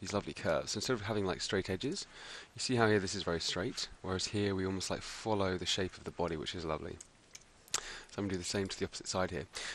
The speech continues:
So if you want to curve this now, you've already drawn this line, go to your, uh,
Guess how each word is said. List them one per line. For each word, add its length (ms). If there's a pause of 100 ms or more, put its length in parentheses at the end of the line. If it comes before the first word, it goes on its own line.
(100)
So 80
if 100
you 60
want 160
to 80
curve 300
this 180
now, 160
you've 160
already 140
drawn 200
this 160
line, 320 (400)
go 140
to 180
your, 460 (240)
uh, 320